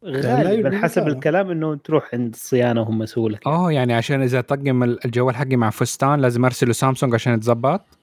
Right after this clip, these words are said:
Speaker 2: أيوه.
Speaker 1: <laughs> أو يطقم
Speaker 3: أوكي.
Speaker 1: على شعرك، يعني حسب. يكون جاج.
Speaker 3: أوكي، أوكي. هو قلت للشباب ف-، قبل ما تبدأ الحلقة إنه احتمال إنه كبي-، آه،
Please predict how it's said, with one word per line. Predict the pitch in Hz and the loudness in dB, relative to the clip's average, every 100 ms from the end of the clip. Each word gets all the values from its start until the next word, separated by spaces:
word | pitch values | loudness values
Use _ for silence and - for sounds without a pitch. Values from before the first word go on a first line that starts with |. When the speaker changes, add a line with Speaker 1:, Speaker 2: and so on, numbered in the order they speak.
| _ - | _ -6
Speaker 2:
أيوه. | 127 127 135 - - | 0 2 0 -2 -6
Speaker 1:
<laughs> | 220 165 | 0 2
أو | 208 | 2
يطقم | 214 165 190 | 2 0 0
Speaker 3:
أوكي. | 175 175 147 | -2 -2 -2
Speaker 1:
على | 143 131 | -2 -4
شعرك، | 185 175 - - | -6 -10 -10 -12
يعني | 113 117 | -12 -6
حسب. | 151 - 110 110 | -6 -6 -8 -2
يكون | 147 131 165 147 147 | 0 0 0 -2 -2
جاج. | 175 151 - - - _ _ 123 | -4 -4 -8 -10 -20 _ _ 0
Speaker 3:
أوكي، | 123 127 - 156 147 98 | 0 0 -2 0 2 2
أوكي. | 107 113 - 110 - - 202 | -2 -4 -4 -4 -6 -8 0
هو | 247 196 214 202 196 | 0 2 0 0 0
قلت | 226 233 | 0 0
للشباب | 170 160 165 131 | 0 2 0 0
ف-، | 131 | 2
قبل | 120 120 135 131 143 | 2 2 0 0 2
ما | 131 | 2
تبدأ | 120 131 123 | 2 0 0
الحلقة | 101 131 120 | 0 2 2
إنه | 117 117 117 120 | 4 4 2 -2
احتمال | 120 - 147 156 147 | -4 -2 -2 0 0
إنه | 131 123 120 117 104 _ _ _ - | 0 2 2 0 -4 _ _ _ -4
كبي-، | 120 123 156 165 | -2 0 0 0
آه، | 139 127 123 | 0 0 0